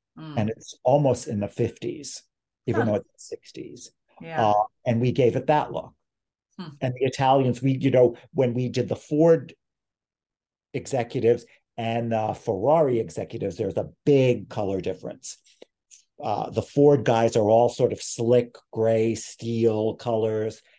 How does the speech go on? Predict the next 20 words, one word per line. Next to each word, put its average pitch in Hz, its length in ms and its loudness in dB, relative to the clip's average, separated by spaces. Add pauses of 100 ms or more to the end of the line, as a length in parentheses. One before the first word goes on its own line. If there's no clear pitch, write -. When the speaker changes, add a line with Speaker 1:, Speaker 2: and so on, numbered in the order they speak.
(120)
Speaker 2:
silver, 110 680 0 (240)
and 110 200 -8
the, 113 100 -2
uh, 104 600 -6 (100)
and 107 240 -6
the 113 120 -2
Italians 113 580 0
are 107 100 -2
all 101 260 0
old 110 340 0
world, 101 680 -2 (600)
Speaker 1:
Yeah. 107 380 -4 (280)
Speaker 2:
browns - 180 -14
and 98 160 -6
Speaker 1:
Yeah. 98 60 -12 (140)
Speaker 2:
richer - 320 -2
colors, 104 560 0
whiter 98 440 -4
ties, 98 880 -4 (500)
Speaker 1:
Yeah. 143 380 -10